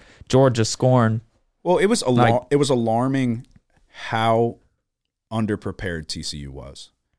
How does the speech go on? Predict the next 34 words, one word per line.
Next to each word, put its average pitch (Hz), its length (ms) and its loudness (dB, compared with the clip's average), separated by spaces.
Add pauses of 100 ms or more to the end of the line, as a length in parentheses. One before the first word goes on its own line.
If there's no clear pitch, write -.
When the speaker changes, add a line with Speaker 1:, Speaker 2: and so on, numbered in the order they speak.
(320)
Speaker 2:
The 110 80 -8
coach 107 340 -4
them 95 160 -8
himself 92 420 -6
talking 87 320 -8
about 80 140 -6
Speaker 1:
Yeah. 107 160 0
Speaker 2:
y'all 87 120 -4
are 82 120 -8
misaligned 82 840 -8
eight 110 220 -8
times 80 420 -10
in 85 60 -12
the 80 80 -10
first 82 300 -12
two 92 120 -10
drives. 76 400 -10
It's 80 140 -10
like, 87 160 -8 (540)
were 98 120 -6
y'all 65 200 -6
ready 107 280 -8
to - 80 -10
go? 95 320 -6
Clearly 139 320 -4
not, 78 480 -8
but 85 240 -6 (380)
what, 120 160 -4
what 127 220 -4
were 131 60 -2
y'all 85 120 -2
doing 139 440 -8
for 90 120 -12
preparation? 101 720 -8